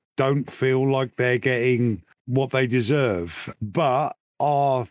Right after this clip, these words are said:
successive generations in the Western world have been bred to believe they're entitled to everything without working and just expect the handouts.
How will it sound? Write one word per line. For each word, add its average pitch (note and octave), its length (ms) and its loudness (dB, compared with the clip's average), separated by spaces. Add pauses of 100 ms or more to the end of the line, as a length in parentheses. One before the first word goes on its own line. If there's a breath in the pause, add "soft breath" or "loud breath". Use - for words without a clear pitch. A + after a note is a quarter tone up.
(240)
successive - 800 0
generations C3+ 1160 0 (180)
in C#3 160 0
the B2 80 2
Western G#2 440 0
world G2+ 440 0 (180)
have C3 260 0
been C#3+ 540 2 (180)
bred C#3+ 460 0
to C#3+ 520 2
believe C#3+ 440 2
they're C#3 220 2
entitled C3+ 640 0
to C#3+ 340 0
everything G2+ 720 0 (180)
without C3 360 0
working B2 520 0
and A#2 280 0
just - 340 0 (160)
expect A#2 580 -2
the A2+ 120 -2
handouts. A2+ 800 0